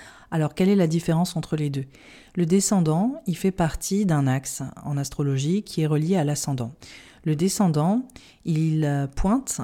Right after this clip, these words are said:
notre rapport à l'altérité, aux autres, euh, notre vie relationnelle, notre vie intime.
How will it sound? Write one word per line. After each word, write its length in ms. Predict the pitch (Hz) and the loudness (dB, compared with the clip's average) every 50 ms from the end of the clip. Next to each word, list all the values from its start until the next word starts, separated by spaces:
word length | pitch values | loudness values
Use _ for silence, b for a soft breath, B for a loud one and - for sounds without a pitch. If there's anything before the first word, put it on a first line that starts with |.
| - - | -4 -2
notre 320 | 165 156 147 - - 156 | -2 -2 -2 0 -2 -2
rapport 340 | 143 147 151 147 - 214 214 | 0 0 0 0 0 0 2
à 80 | 220 170 | 2 2
l'altérité, 760 | 147 147 147 - - 160 151 143 135 - - 156 175 202 214 - | 2 0 0 -2 -2 -2 0 -2 -4 -4 -2 0 0 0 0 0
aux 260 | 170 156 143 135 - | -2 -2 -2 -2 -2
autres, 440 | 139 139 160 - - - - - - _ _ - | -2 -2 -4 -6 -12 -18 -20 -20 -20 _ _ -6
euh, 260 | 147 143 139 139 139 | -2 -2 0 0 0
notre 240 | 139 143 147 147 147 | 0 -2 -2 -2 -4
vie 160 | 147 156 170 | -2 -2 -2
relationnelle, 720 | 175 - 160 151 139 135 - - 143 139 139 139 147 175 | 0 2 2 0 0 0 -2 -2 -2 0 0 2 2 2
notre 180 | 180 160 139 139 | 2 0 0 -2
vie 140 | 143 147 147 | -4 -4 -4
intime. 500 | 143 139 135 - - - 127 123 120 | -4 -4 -6 -8 -6 -4 -4 -4 -4